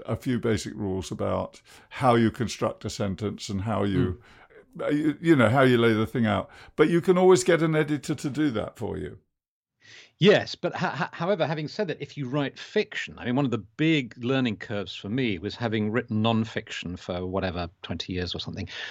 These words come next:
Speaker 2: I, I was asked by a publisher to write a novel, and I started writing fiction. Um, and I thought that I could do it in the way that I had learnt to do non-fiction, which was really just with my own kind of common sense and,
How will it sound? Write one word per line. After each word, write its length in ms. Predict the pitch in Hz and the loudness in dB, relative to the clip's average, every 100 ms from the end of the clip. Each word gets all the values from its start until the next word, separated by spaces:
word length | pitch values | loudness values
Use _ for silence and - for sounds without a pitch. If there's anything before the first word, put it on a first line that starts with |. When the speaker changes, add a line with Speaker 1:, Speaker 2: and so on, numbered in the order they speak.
| - - | -6 2
Speaker 2:
I, 280 | 104 107 110 | 4 4 2
I 300 | 101 101 104 - - | 0 2 -2 -6 -6
was 180 | 104 | 0
asked 300 | 113 110 - | 2 2 0
by 140 | - 98 | -2 -2
a 40 | |
publisher 400 | 95 - 127 - | -2 -4 -2 -2
to 140 | - 104 | -4 -4
write 180 | 95 | -4
a 20 | 104 | 0
novel, 380 | 120 117 76 - - - _ | 0 0 -6 -16 -20 -20 _
and 100 | 107 | -6
I 60 | 113 | -6
started 340 | 113 156 156 | 0 0 2
writing 320 | 123 113 - | 0 0 -4
fiction. 640 | 104 - 180 - - 87 82 - - _ - | -12 -6 -8 -6 -12 -12 -14 -20 -20 _ -2
Um, 400 | 107 107 107 113 | 0 0 -2 -6
and 120 | 120 123 | -4 0
I 140 | 135 | 0
thought 720 | 131 - 185 214 107 - - - | -2 0 2 4 2 -2 -14 -18
that 140 | - 117 | -6 -2
I 140 | 123 | 0
could 240 | 120 135 123 | -2 -10 -4
do 180 | 147 | 0
it 220 | 139 120 - | 2 0 -2
in 140 | 127 | -2
the 80 | 120 | 0
way 260 | 117 123 127 | 2 2 2
that 160 | 113 | 0
I 200 | 113 110 | -2 -2
had 280 | 104 110 98 - _ _ _ _ _ _ | -4 -8 -8 -16 _ _ _ _ _ _
learnt 360 | 131 120 110 110 | -4 -2 -2 -6
to 80 | - | -10
do 120 | 110 | -6
non-fiction, 720 | 117 143 - 101 - - 87 _ _ | -4 -4 -6 -12 -12 -18 -20 _ _
which 240 | 127 - | -6 -4
was 160 | 127 110 | -6 2
really 260 | 127 113 110 | 4 4 2
just 240 | 120 - | -4 -4
with 160 | 117 110 | -6 -2
my 240 | 107 107 | 0 0
own 560 | 110 107 107 101 104 98 | 0 0 -2 -4 -6 -8
kind 180 | - 101 | -8 -8
of 60 | |
common 300 | 107 107 101 | -4 -4 -2
sense 460 | 104 - 95 107 - | -2 -2 -2 -4 -8
and, 180 | 98 | -10